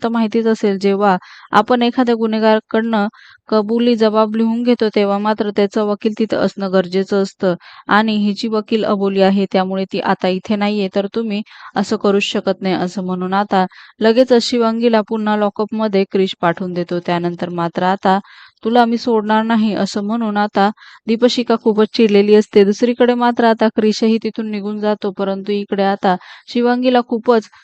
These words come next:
त्रास होत असतो की अबोलीनी आता माझ्यावर कधीच विश्वास ठेवणार नाही, मी फारच तिला दुखावलेला आहे. त्यानंतर मात्र तिथं असलेला माठ ती फोडते आणि त्याचा एक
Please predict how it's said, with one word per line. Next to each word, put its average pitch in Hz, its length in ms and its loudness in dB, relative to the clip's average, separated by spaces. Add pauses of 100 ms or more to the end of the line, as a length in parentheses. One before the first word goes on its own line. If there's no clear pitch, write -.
(120)
त्रास 214 280 4
होत 233 140 -2
असतो 226 320 -2
की 214 280 -2
अबोलीनी 208 640 -2
आता 202 340 0
माझ्यावर 196 480 -2
कधीच 202 280 -4
विश्वास 202 420 -6
ठेवणार 196 280 -4
नाही, 208 340 -2
मी 196 200 -6 (100)
फारच 196 320 0
तिला 214 180 0
दुखावलेला 196 540 -2
आहे. 196 260 2 (420)
त्यानंतर 226 400 0
मात्र 247 400 0
तिथं 233 260 0
असलेला 226 320 2
माठ 214 240 2 (140)
ती 240 60 -2
फोडते 226 500 0
आणि 196 420 0 (420)
त्याचा 220 300 4
एक 220 140 0